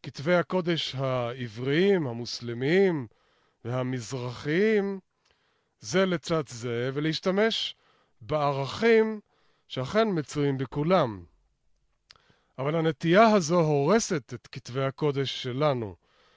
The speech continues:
אלוהים הוא אלוהי ההיסטוריה. אנו קוראים על עובדות שקרו באמת. כמו שאמרתי קודם לכן, ישוע התייחס לספר בראשית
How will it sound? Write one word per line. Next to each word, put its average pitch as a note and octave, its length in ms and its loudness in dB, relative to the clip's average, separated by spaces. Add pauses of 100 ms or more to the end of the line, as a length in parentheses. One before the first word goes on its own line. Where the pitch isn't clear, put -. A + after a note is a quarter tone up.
(500)
אלוהים F3+ 340 4
הוא G3 300 6
אלוהי F3 340 4
ההיסטוריה. D3 920 0 (580)
אנו C#3+ 160 0
קוראים E3 400 2
על D#3+ 180 -2
עובדות D3 800 0
שקרו C#3+ 640 -2
באמת. B2+ 720 -4 (960)
כמו D#3+ 120 2
שאמרתי E3+ 420 2
קודם G3+ 320 4
לכן, D3 320 0 (560)
ישוע F#3 520 4
התייחס E3+ 400 -2
לספר E3+ 360 -2
בראשית D3 680 0